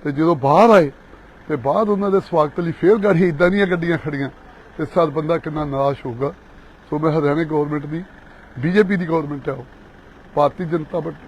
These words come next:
ਪਾਰਟੀ ਦੀ ਗੌਰਮੈਂਟ ਹੈ, ਉਹਨਾਂ ਦੀ ਨਿੰਦਾ ਕਰਦਾ ਕਿ ਉਹਨਾਂ ਨੇ ਅੱਜ ਫੇਰ ਆਪਣੇ ਹਰਿਆਣੇ ਵਾਲੇ ਭਰਾਵਾਂ ਨੂੰ ਖੜਨ ਵਾਸਤੇ ਕੈਦੀਆਂ ਵਾਲੀਆਂ ਬੱਸਾਂ ਜਿਹੜੀਆਂ ਭੇਜੀਆਂ।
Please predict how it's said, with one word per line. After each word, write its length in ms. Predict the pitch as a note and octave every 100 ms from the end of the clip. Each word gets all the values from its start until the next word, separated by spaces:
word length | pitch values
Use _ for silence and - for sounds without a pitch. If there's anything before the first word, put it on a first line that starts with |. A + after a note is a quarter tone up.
| -
ਪਾਰਟੀ 260 | D3 D3 D3+
ਦੀ 100 | D3+
ਗੌਰਮੈਂਟ 400 | C#3+ B2+ B2+ A2+
ਹੈ, 80 | A#2 - - - - -
ਉਹਨਾਂ 200 | D#3 E3+
ਦੀ 80 |
ਨਿੰਦਾ 360 | E3+ D#3+ F#3 A#3
ਕਰਦਾ 300 | F#3+ D#3+ E3 D#3+ - - - -
ਕਿ 60 | -
ਉਹਨਾਂ 260 | E3 E3+ D#3+
ਨੇ 100 | D#3
ਅੱਜ 80 | C3+ -
ਫੇਰ 180 | G#3
ਆਪਣੇ 320 | G#3+ - D#3 C3 - - - - D3+
ਹਰਿਆਣੇ 260 | D3+ D3
ਵਾਲੇ 180 | F3 F3
ਭਰਾਵਾਂ 400 | D3+ D#3+ D3 C#3
ਨੂੰ 140 | C3+ B2 - - - - -
ਖੜਨ 240 | - E3 E3+
ਵਾਸਤੇ 460 | D#3+ C#3 - C3+ A#2+ - - -
ਕੈਦੀਆਂ 360 | F3+ F3+ G3 G3
ਵਾਲੀਆਂ 220 | F3+ E3+
ਬੱਸਾਂ 320 | D3 C#3 C#3+
ਜਿਹੜੀਆਂ 220 | C3+ C3+
ਭੇਜੀਆਂ। 400 | C#3 C#3 A#2 C3+